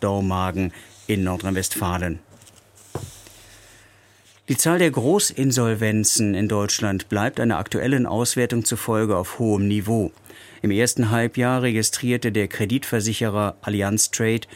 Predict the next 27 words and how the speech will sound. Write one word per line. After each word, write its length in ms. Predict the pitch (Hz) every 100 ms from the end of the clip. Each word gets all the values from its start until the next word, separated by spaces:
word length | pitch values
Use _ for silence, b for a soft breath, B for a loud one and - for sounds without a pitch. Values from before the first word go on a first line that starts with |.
| B B -
dreiunddreißig 960 | 101 110 120 107 104 113 107 104 90 98
Unternehmensinsolvenzen 1300 | 98 95 98 98 98 98 101 92 95 104 - 110 107
von 220 | 107 98
Firmen 520 | - - 123 123 113 98
mit 340 | 101 101 -
mehr 260 | 107 110 80
als 200 | 98 -
fünfzig 560 | - 123 - - 95
Millionen 420 | 104 92 98 101 98
Euro 360 | 98 101 98
Jahresumsatz. 960 | 95 95 95 101 - 98 92 82 - - B B B -
Das 100 | 101
sind 160 | 117
zehn 240 | - 135 123
Prozent 480 | 117 104 110 101 107
mehr 300 | 104 104 92
als 160 | 92
im 100 | 104
Vorjahreszeitraum. 1040 | - 113 98 92 90 - - 90 95 95 - - B B B B
Besonders 400 | 104 113 123 143
betroffen 720 | - 120 139 143 160 170 160 -
war 220 | 123 120
den 180 | 120 113
Angaben 460 | - 120 113 113 107
zufolge 760 | 113 - 120 110 107 113 110
die 140 | 101 -
Automobilbranche, 1080 | 107 110 101 98 135 131 127 135 131 151